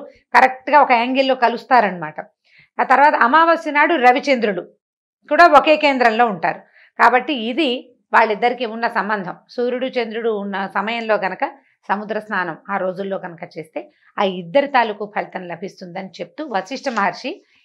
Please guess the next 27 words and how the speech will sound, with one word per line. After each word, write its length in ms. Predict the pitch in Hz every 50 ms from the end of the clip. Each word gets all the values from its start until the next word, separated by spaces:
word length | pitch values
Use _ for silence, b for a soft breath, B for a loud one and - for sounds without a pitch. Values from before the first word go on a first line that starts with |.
| b b
ఈ 60 | 254
కథని, 380 | - - 220 - 220 233 226 196
ఈ, 440 | - - 226 214 208 202 208 220 240 233 226
ఈ 40 |
విషయాన్ని 680 | 208 208 202 214 233 214 208 226 277 349 320 240 - - _ _ _ _ - 208
మన 180 | 208 202 190
దిలీప 320 | 175 165 180 233 262 - 262
మహారాజుకు 560 | 226 208 196 208 190 185 175 165 175 226 196
తెలియజేశారు. 720 | - 226 175 170 170 170 165 165 - - - - _ _ _ _ _ _ -
ఈ 160 | - 262 294 269
సందర్భంలో 840 | 285 269 247 262 285 285 - - 240 208 190 208 269 339 - - - _ _ -
ఈ 140 | - 254 214 -
గంగా 280 | 214 220 254 285 285 269
స్నానము, 600 | 277 262 262 254 254 240 240 240 247 220 - - -
సముద్ర 340 | 233 220 233 247 240 262 269
స్నానము 500 | 262 - 240 220 214 214 202 208 202 196
లేదా 340 | 202 208 214 208 254 302 349 - b b b b b b b - -
గంగా, 480 | - 233 254 294 294 294 285 285 269 254
మ్, 420 | 247 247 247 240 233 226 226 226
సముద్రంలో 600 | 226 226 240 226 247 269 247 285 285 285 277 262 240
కలిసే 340 | 254 240 233 - - 269
చోట 260 | 262 262 247 226 - 226
స్నానం 360 | 208 - 214 196 214 220 214
చేయటం 400 | 202 226 - - 208 202 196 190
గు-, 100 | 190 175
ఫలితాన్ని 440 | 175 208 196 208 208 247 240 220 196
గురించి 380 | 202 190 196 196 202 220 190